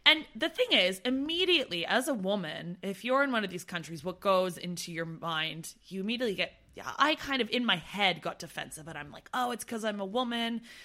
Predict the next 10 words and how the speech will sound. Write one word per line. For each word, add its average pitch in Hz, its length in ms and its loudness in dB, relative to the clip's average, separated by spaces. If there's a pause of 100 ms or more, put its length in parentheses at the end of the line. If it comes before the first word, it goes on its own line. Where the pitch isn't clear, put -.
(200)
and, 180 460 0
you 214 120 -6
know, 165 240 -6 (360)
guys 247 340 2
can 226 180 -4
walk 220 240 -4
around, 220 160 2
no 202 100 -2
problem." 226 360 -2 (360)
But 247 140 8